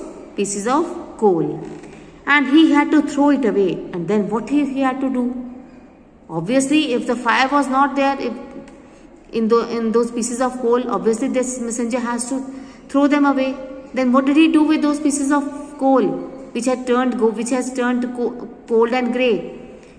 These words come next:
He threw those pieces of coal.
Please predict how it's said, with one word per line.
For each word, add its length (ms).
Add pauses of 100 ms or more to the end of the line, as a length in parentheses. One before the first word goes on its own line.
(320)
He 460 (1120)
threw 300
those 380 (260)
pieces 340
of 500
coal. 500